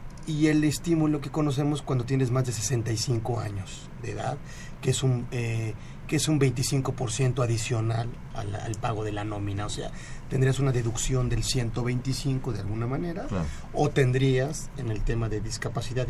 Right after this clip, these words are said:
Speaker 1: independientemente de la edad, eh, el impuesto sobre la renta.
Speaker 2: Claro.
Speaker 1: Ujú. Y ahí sí te dice, o uno u otro.
Speaker 2: U otro.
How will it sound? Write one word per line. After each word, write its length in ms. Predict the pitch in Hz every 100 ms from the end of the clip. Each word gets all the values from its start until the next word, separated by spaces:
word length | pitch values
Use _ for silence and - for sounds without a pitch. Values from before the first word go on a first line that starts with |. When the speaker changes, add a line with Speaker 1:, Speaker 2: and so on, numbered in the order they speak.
| - - - -
Speaker 1:
independientemente 920 | 110 107 107 110 120 117 110 107 113
de 100 | 117
la 80 | 139
edad, 280 | 156 - - - - - -
eh, 220 | 123 117 113 117
el 100 | 107
impuesto 380 | 107 117 -
sobre 300 | 107 110 92
la 120 | 92 -
renta. 300 | - - -
Speaker 2:
Claro. 220 | 101 85 71 - -
Speaker 1:
Ujú. 640 | 127 156 - - - - 160
Y 120 | 160
ahí 200 | 160 156
sí 100 | -
te 120 | 170
dice, 300 | 175 - - - - -
o 100 | 127
uno 400 | 131 147 151 175 - - - - -
u 180 | 113 123
otro. 280 | 113 95 90
Speaker 2:
U 20 |
otro. 120 | 82